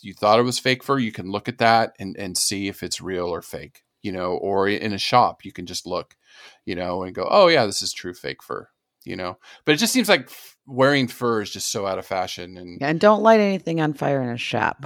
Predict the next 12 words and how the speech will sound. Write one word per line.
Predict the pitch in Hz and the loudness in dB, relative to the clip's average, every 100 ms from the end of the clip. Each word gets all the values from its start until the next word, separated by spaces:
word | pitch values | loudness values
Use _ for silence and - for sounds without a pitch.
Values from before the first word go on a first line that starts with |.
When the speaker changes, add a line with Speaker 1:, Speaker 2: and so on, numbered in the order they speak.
| 156 | 6
Speaker 1:
No, | 170 160 135 127 | 8 10 10 6
please | 185 180 143 | 2 0 2
don't. | - - 165 - - | 0 0 0 0 -2
<laughs> | |
God, | 320 - | -2 -4
you | 151 | -8
did | 165 | 2
not | 208 208 | 6 8
hear | 202 208 | 10 8
that | 147 127 | 8 6
here. | 123 113 107 | 4 0 -4
<laughs> | _ | _